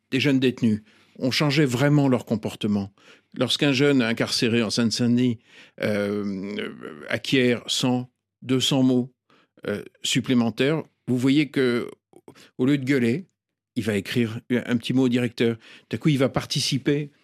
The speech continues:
euh, euh, au, au moment scolaire. Euh, si les jeunes n'ont pas de mots, ils vont taper. Et très souvent, dans, dans les grands débats publics sur la violence, on oublie, on oublie ce volet. En Europe du Nord, en Finlande, par exemple, vous avez des prisons sans murs.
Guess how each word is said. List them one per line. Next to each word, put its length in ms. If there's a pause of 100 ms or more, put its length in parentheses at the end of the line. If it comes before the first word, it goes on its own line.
(260)
euh, 360
euh, 60
au, 320
au 60
moment 260
scolaire. 540 (500)
Euh, 180 (120)
si 220
les 140
jeunes 300
n'ont 140
pas 140
de 60
mots, 280 (100)
ils 60
vont 120
taper. 360 (1300)
Et 340 (120)
très 160
souvent, 400
dans, 260
dans 160
les 120
grands 180
débats 320
publics 460
sur 180
la 80
violence, 460 (600)
on 140
oublie, 420 (1120)
on 160
oublie 380
ce 160
volet. 440 (720)
En 80
Europe 260
du 140
Nord, 260
en 80
Finlande, 480
par 120
exemple, 260
vous 140
avez 120
des 120
prisons 360
sans 180
murs. 360